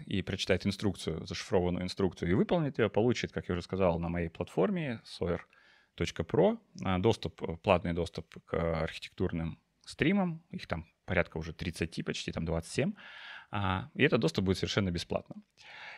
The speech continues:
Если вам интересно продолжить эту тему шифрования, потому что, например, сейчас у нас всё шифрование строится на, на том, что известен чарсет, да, то есть вот я его не скрываю, я его показываю,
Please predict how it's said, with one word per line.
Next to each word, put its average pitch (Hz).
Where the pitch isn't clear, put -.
Если 165
вам 151
интересно 131
продолжить 98
эту 95
тему 95
шифрования, 175
потому 104
что, -
например, 87
сейчас -
у 90
нас 87
всё -
шифрование 90
строится 90
на, 87
на 98
том, 90
что 87
известен 95
чарсет, -
да, -
то -
есть -
вот -
я 85
его 82
не 82
скрываю, 131
я 110
его 87
показываю, 147